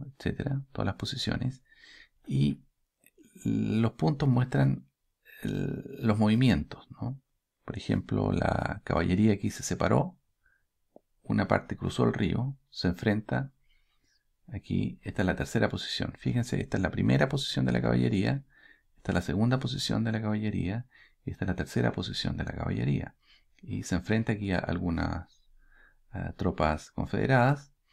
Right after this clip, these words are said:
y s-, aquí puede verse en rojo, estos, todos estos puntos rojos son, eh, soldados que abandonan posiciones y la flecha roja indica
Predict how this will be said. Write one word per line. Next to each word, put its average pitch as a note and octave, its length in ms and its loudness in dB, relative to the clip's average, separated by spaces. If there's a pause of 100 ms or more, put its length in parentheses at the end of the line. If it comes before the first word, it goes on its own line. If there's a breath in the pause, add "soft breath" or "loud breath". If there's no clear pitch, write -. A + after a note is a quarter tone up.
(720 loud breath)
y B2 460 -2 (760)
s-, - 260 -16 (340)
aquí - 220 -8
puede A2+ 200 0
verse A#2+ 240 0
en G#2 120 0
rojo, C3 320 2
estos, - 200 -10
todos C#3 160 0
estos C#3 140 -8
puntos C3 300 -6
rojos - 500 -4 (800 soft breath)
son, G#2 580 0
eh, F2+ 440 4 (1080)
soldados A2 480 4
que G2+ 420 0
abandonan F#2 600 4
posiciones G#2 800 -2 (180)
y - 480 -4
la A2 80 -8
flecha - 320 -4
roja - 300 -2
indica F#2+ 520 -4